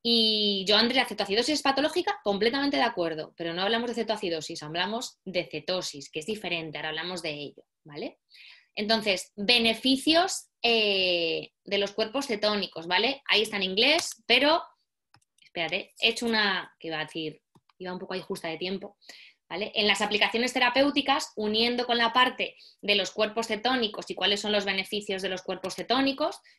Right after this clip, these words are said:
¿vale? Beneficios de estar en cetosis o de aumentar la quema de grasas, ¿vale? El aumento de producción de cetonas aumenta saciedad, aumenta autofagia,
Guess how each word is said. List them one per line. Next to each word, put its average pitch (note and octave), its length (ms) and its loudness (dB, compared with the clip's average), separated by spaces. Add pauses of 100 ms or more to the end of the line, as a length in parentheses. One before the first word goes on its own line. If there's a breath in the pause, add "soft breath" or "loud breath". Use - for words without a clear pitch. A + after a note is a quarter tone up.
¿vale? G#3+ 300 0 (260 loud breath)
Beneficios B3 560 2
de B3 240 4
estar A#3 260 4
en B3+ 100 2
cetosis G3 580 -2
o F3+ 80 -2
de F3 180 0 (160 loud breath)
aumentar A3 500 4
la B3+ 140 2
quema A#3 260 4
de G#3 100 8
grasas, - 680 0
¿vale? E3 380 -6 (360 loud breath)
El B3 140 6
aumento B3+ 360 6
de C4+ 60 4
producción C#4 340 4
de C4+ 100 2
cetonas D4+ 640 2 (240 soft breath)
aumenta F#3 360 0
saciedad, B3+ 640 4 (520)
aumenta F3 360 -2
autofagia, F#3+ 800 0